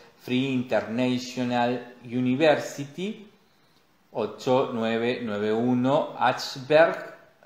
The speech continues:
Humboldt House, cuatro mil Düsseldorf uno, Post veinte cero dos setenta y uno, ¿no?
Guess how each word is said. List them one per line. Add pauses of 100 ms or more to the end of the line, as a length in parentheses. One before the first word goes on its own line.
(160)
Humboldt (120)
House, (680)
cuatro
mil
Düsseldorf (100)
uno, (800)
Post (1600)
veinte
cero
dos
setenta
y
uno,
¿no?